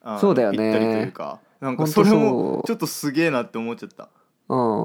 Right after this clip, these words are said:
Speaker 2: ん。
Speaker 1: でもそれは元から、ジョン・レノンのデモの時からNow and Then。
Speaker 2: えっとね、
Speaker 1: なんだね。
Speaker 2: ジョン・レノンのデモ段階でそう、Now and Thenっていう歌詞はちゃんと入ってるし、で、なんか、I don't want to, I don't wanna lose youっていう、なんかね、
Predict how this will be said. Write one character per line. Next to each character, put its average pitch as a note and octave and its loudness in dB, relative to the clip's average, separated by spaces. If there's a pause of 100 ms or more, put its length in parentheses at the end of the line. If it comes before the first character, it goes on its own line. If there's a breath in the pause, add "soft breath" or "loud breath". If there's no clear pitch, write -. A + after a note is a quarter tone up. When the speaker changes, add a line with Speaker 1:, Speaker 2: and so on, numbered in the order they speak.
(240)
Speaker 2:
ん。 - -16
Speaker 1:
で E3 -4
も - -6
そ G3+ -4
れ G#3+ 2
は F#3+ 0
元 F3+ -2
か G#3 -2
ら、 G#3 0 (340)
ジ D#3 -8
ョ F3 -2
ン・ F3 -4
レ F3+ 0
ノ F3+ -4
ン E3 -6
の C#3+ -6
デ C#3 -2
モ D#3 -4
の D#3 -8
時 D3+ -14
か F3+ -4
ら E3 -2
Now A#2 -4
and A2 -8
Then。 G2 -12 (760 soft breath)
Speaker 2:
え F#3 0
っ - 2
と E3 2
ね、 - -
Speaker 1:
な - -
ん D3 -2
だ C3+ 0
ね。 B2+ 0
Speaker 2:
ジ B2 0
ョ A3 4
ン・ A#3+ 0
レ C4 0
ノ B3+ -2
ン - - (140)
の D3+ -2
デ F3+ 2
モ A#3 0
段 A3+ 0
階 A3+ 0
で G#3 2
そ C3+ 2
う、 - -6
Now E3 2
and F3 2
Then F3+ 0
っ - -6
て D3+ -2
い C3 2
う A#2 0
歌 - -4
詞 - -2
は A#2 0
ち - -6
ゃ A#2+ -4
ん A2+ -6
と - -6
入 A#2 2
っ - -8
て - -4
る - -2
し、 - -6 (360 soft breath)
で、 A3+ -4
な A#3 2
ん - -4
か、 - 0 (320 soft breath)
I G3+ 4
don't B3 0
want A3+ 0
to, G3+ 0
I F3 4
don't F3+ 2
wanna F3+ 2
lose F3 2
you E3+ 4
っ E3+ 0
て - -8
い G#2 2
う、 G#2 0
な - -6
ん - -14
か - -8
ね、 - -10